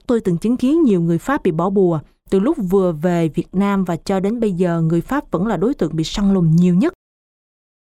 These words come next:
Đó là thứ duy nhất tôi thắc mắc. Chắc có lẽ nhờ người dân tộc họ phân biệt chủng tộc á,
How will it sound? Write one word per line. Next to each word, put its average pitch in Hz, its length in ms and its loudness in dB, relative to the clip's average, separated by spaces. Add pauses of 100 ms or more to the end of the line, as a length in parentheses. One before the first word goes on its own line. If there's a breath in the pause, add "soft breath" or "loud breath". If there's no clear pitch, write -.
(500)
Đó 262 420 2
là 190 220 2
thứ 285 320 2
duy 262 240 2
nhất 269 280 0
tôi 247 120 -2
thắc - 260 -8
mắc. 370 140 0 (680)
Chắc 294 160 0
có 269 100 0
lẽ 196 300 0
nhờ 208 220 2
người 175 200 0
dân 208 220 -2
tộc 180 220 -4
họ 180 140 -2
phân 247 200 -4
biệt 202 160 0
chủng 202 200 -4
tộc - 260 -6
á, 302 120 0